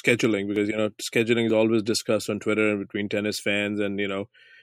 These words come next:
fandoms get animated, and, you know, and, and a lot of times rightfully. So Nadal last week, uh, in, uh, Toronto played all night matches. I think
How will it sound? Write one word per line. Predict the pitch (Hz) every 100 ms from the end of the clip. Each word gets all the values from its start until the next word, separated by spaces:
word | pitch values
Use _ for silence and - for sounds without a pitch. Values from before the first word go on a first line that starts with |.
| -
fandoms | 104 107 107 104
get | 101 -
animated, | 107 104 104 104 104 101
and, | 101
you | 104
know, | 101 107 104
and, | 107 107
and | 113 110
a | 104 -
lot | 113 107 107 107
of | 101
times | 107 104 - - 117
rightfully. | 107 - 104 92 - - - -
So | - 120
Nadal | 113 127 135 120
last | 120 - -
week, | 123 117 -
uh, | 107 107
in, | 110 110 107
uh, | 104 101
Toronto | 110 110 110 107
played | 110 107
all | 104 110
night | 107 107 113
matches. | 101 95 104
I | 101
think | 107 104